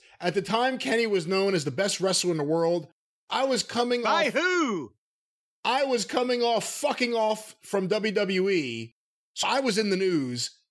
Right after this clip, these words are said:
Speaker 1: and people wanted to see what I was going to do. I was a hot name. He was a hot name. We'd never entered each other's universes before. On the first show, we've got all these incendiary ingredients lined up.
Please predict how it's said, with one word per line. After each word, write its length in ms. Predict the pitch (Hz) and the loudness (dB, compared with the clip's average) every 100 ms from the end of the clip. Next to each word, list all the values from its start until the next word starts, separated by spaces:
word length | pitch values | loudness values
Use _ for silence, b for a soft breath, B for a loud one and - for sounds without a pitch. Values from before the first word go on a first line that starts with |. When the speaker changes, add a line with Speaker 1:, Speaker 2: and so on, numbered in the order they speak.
| - | -14
Speaker 1:
and 120 | 123 | -4
people 240 | 214 202 | -2 0
wanted 220 | 190 196 | 0 0
to 60 | 165 | -2
see 140 | - 208 | -2 0
what 120 | 180 | 2
I 80 | 160 | 2
was 120 | 151 | 0
going 240 | 151 180 | 0 -2
to 100 | 156 | -2
do. 460 | 139 156 139 87 73 _ _ _ _ _ _ | -2 0 0 -4 -14 _ _ _ _ _ _
I 120 | 208 | 0
was 120 | 220 | 2
a 60 | 156 | 0
hot 320 | 147 208 185 | 0 0 2
name. 440 | 202 185 135 95 - _ _ | 2 2 0 -8 -18 _ _
He 140 | - 277 | 0 2
was 160 | 247 | 2
a 60 | 160 | 0
hot 280 | 135 147 139 | 0 -2 -2
name. 400 | 131 110 85 80 _ _ b b | -8 -8 -10 -16 _ _ b b
We'd 220 | 160 170 | 0 2
never 280 | 170 202 220 | 2 2 2
entered 320 | 220 196 196 180 | 0 2 2 2
each 180 | 165 | 0
other's 280 | 185 185 160 | 0 0 0
universes 540 | 156 196 156 143 143 120 | 2 2 2 0 0 -6
before. 560 | 123 110 120 101 76 - _ _ _ _ _ _ _ | -8 -8 -6 -6 -10 -18 _ _ _ _ _ _ _
On 160 | 151 | 0
the 80 | 170 | 0
first 280 | 131 208 202 | 0 -2 0
show, 540 | - 196 202 226 254 - _ _ _ _ _ | 0 2 2 0 -2 -12 _ _ _ _ _
we've 180 | 151 156 | -2 0
got 200 | 170 - | -2 0
all 220 | 180 202 | 0 0
these 240 | 208 196 156 | 2 0 0
incendiary 960 | 160 - 202 202 226 208 190 185 185 | -2 -2 0 0 0 0 2 2 0
ingredients 720 | 175 170 156 190 175 151 147 | 0 0 0 0 2 0 -2
lined 340 | 151 160 160 160 | 0 0 0 0
up. 300 | 165 127 | 0 -2